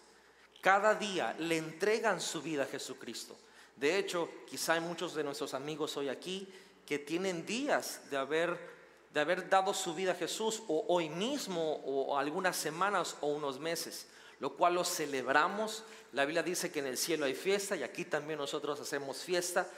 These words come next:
cuando alguien se arrepiente y le entrega su vida a Jesucristo. Pero es importante tener en cuenta lo siguiente. Algunos cristianos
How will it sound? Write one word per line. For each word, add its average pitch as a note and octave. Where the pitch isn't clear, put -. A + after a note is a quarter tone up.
cuando C#3
alguien E3+
se -
arrepiente D#3+
y -
le B2+
entrega C3
su -
vida A#2+
a -
Jesucristo. -
Pero F3
es A3
importante G3
tener E3
en E3
cuenta D#3
lo C#3+
siguiente. C3
Algunos E3+
cristianos D3